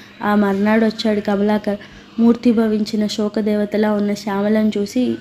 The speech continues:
"ఏం శ్యామ, అలా ఉన్నావే?" అని అడిగాడు కంగారుగా. "నా జీవితం సర్వనాశనం అయిందండి,"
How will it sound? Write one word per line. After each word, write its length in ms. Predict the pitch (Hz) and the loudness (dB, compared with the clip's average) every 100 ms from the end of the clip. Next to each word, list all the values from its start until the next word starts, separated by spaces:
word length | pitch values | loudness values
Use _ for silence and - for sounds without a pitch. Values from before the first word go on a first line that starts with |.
| 220 | 0
"ఏం 160 | 220 | 2
శ్యామ, 320 | 226 240 233 | 2 2 2
అలా 360 | 214 208 208 214 | 2 0 0 2
ఉన్నావే?" 520 | 226 226 226 226 233 220 | 2 2 2 0 0 0
అని 140 | 214 | 0
అడిగాడు 340 | 208 208 214 202 | 2 2 2 0
కంగారుగా. 600 | 214 202 214 208 202 196 - - - - | 0 0 2 2 -2 -6 -10 -20 -14 -4
"నా 140 | 208 | -2
జీవితం 460 | 208 214 214 214 226 | 2 2 2 2 0
సర్వనాశనం 840 | 233 226 214 208 202 208 240 226 | 2 0 0 0 -2 0 2 2
అయిందండి," 600 | 214 208 208 202 208 208 | 2 0 0 0 0 -2